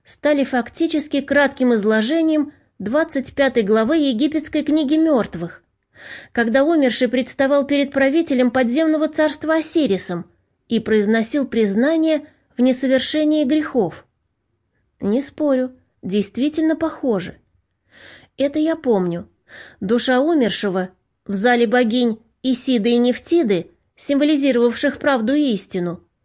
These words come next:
должна была поклясться, что при жизни её обладатель не творил зла, не грабил ближнего своего, не занимался воровством, не произносил лжи,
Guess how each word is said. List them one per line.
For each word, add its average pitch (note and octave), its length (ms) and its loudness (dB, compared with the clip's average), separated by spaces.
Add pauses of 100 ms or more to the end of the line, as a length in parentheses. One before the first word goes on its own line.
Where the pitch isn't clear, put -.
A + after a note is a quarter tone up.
(160)
должна G#3 500 -2
была C#4 220 2
поклясться, C4+ 680 -2
что B3 220 -2
при B3+ 200 -2
жизни C4 360 0
её B3+ 280 2
обладатель A#3+ 720 0 (280)
не G#3+ 140 0
творил A#3+ 460 0
зла, F#3+ 460 -2 (580)
не A#3+ 120 4
грабил B3 440 2
ближнего G#3 560 2
своего, C4 560 -2 (560)
не C4 100 4
занимался D4 580 2
воровством, A3+ 800 0 (440)
не A#3 120 2
произносил C4 680 2
лжи, G#3+ 480 0